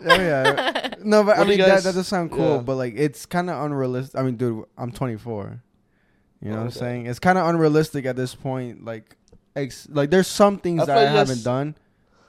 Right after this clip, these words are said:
Speaker 3: Have you guys gone to a museum?
Speaker 2: No.
Speaker 1: Why the fuck? Well, actually, the High Museum
Speaker 2: I've
Speaker 1: of
Speaker 2: wanted
Speaker 1: Art.
Speaker 2: to go to a body museum.
Speaker 1: The fuck
Speaker 3: A
Speaker 1: is that?
Speaker 3: body?
Speaker 2: Like, where you see
Speaker 3: The
Speaker 2: the
Speaker 3: naked?
Speaker 2: inside
Speaker 1: Naked?
Speaker 2: of a body.
Speaker 3: Oh.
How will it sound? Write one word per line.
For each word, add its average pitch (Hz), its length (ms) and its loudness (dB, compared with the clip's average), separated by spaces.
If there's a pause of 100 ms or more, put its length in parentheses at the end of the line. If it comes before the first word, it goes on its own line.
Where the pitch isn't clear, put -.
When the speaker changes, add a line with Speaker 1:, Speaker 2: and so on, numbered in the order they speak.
(120)
Speaker 3:
Have 165 180 -2
you 156 40 -8
guys 160 180 -2
gone 165 160 -2
to 156 120 -10
a - 20 -12
museum? 127 460 -8 (560)
Speaker 2:
No. 220 480 -8
Speaker 1:
Why 254 220 0
the 127 200 -2 (240)
fuck? - 240 2
Well, 170 100 4
actually, 226 260 0
the 170 220 2
High 165 360 2
Museum 165 300 2
Speaker 2:
I've 311 140 6
Speaker 1:
of 127 60 0
Speaker 2:
wanted 311 280 6
Speaker 1:
Art. 381 120 -8
Speaker 2:
to - 120 -10
go 247 200 -6
to 226 360 -8
a 220 60 -6
body 196 400 -8
museum. 180 840 -20 (100)
Speaker 1:
The 170 100 -8
fuck 185 180 -6
Speaker 3:
A 185 40 -6
Speaker 1:
is 185 60 -6
that? 208 60 -4
Speaker 3:
body? 208 340 -2 (180)
Speaker 2:
Like, 214 240 -14
where 208 120 -12
you 214 200 -16
see 214 260 -20
Speaker 3:
The 202 120 -4
Speaker 2:
the 123 60 -8
Speaker 3:
naked? 180 440 -4
Speaker 2:
inside 220 380 -2
Speaker 1:
Naked? 226 80 -10
Speaker 2:
of 196 200 -10
a 190 80 -8
body. 185 560 -10
Speaker 3:
Oh. 113 440 -2